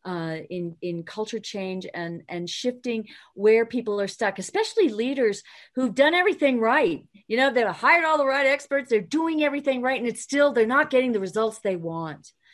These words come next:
And so what we, we wanna make sure that never happens to you again. And what we do about that is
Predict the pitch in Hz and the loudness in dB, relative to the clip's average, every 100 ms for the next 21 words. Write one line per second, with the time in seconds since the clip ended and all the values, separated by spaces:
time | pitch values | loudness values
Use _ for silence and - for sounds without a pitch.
0 | _ _ _ _ - 214 240 226 233 233 | _ _ _ _ -12 -4 0 0 0 -2
1 | 240 247 247 - 220 247 247 247 233 220 | -4 -2 -4 -6 -4 0 2 2 2 0
2 | - 233 220 202 180 214 214 240 202 196 | 0 2 2 2 -2 -2 -2 -2 -2 -2
3 | 240 226 - 220 202 185 196 190 202 202 | -2 -6 -8 -6 -4 -2 -2 -2 -2 -8
4 | - - 208 208 220 226 214 170 220 220 | -18 -10 -6 0 0 0 -4 -2 0 2
5 | 208 190 190 190 180 190 214 _ - _ | 2 -2 -2 -4 -2 -2 -4 _ -20 _
6 | - 208 202 - | -2 0 -2 -6